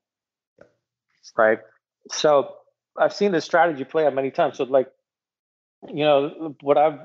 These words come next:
what I've decided, realized from my last one, and also funds I've seen successful is they pass on the base hits and the double or triple because odds are most of these are gonna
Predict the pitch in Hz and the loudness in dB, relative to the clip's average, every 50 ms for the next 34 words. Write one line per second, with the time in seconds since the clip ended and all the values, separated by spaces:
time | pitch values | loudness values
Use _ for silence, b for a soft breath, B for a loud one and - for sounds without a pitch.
0 | - - - - 131 143 156 151 139 143 135 - 151 147 123 - _ - 147 127 | -20 -20 -18 -8 -2 0 0 0 0 0 0 0 0 0 0 -4 _ -20 -14 -4
1 | 127 135 135 131 127 127 - 123 110 110 120 147 196 208 - - - 117 113 117 | 0 2 4 4 2 2 0 -4 -2 0 2 2 2 0 -2 -2 -2 -2 0 2
2 | 120 127 - - 131 120 - _ _ 135 131 127 123 113 - - 117 - - - | 0 0 0 0 -4 -6 -6 _ _ -2 -2 0 -2 -6 -6 -8 -10 -10 -14 -6
3 | - - 208 208 - - 135 123 117 117 113 107 - B B B B B B B | 0 0 0 0 0 0 2 2 4 2 2 0 -4 B B B B B B B
4 | B _ - 123 151 180 190 190 - 160 151 151 151 - 160 135 123 117 113 - | B _ -4 0 2 2 2 0 0 2 2 2 2 0 -2 -2 -2 -2 0 0
5 | 120 120 127 123 - 131 120 - - 117 113 110 107 - 120 120 117 117 113 113 | 0 0 0 -2 -4 -4 -6 -4 -6 -6 -6 -4 0 0 0 2 2 0 -2 -2
6 | - 139 131 - 123 117 110 127 120 - 151 143 135 - B B B B B B | 0 -2 -2 0 -2 -2 -2 -4 -2 0 0 0 0 -4 B B B B B B
7 | B _ _ _ 147 151 175 190 - 185 170 147 135 131 143 143 - 139 139 131 | B _ _ _ -4 0 2 2 2 2 -2 0 0 -2 -2 -2 -2 -4 -4 -2
8 | 131 131 135 135 123 120 | -2 -2 0 0 -2 -4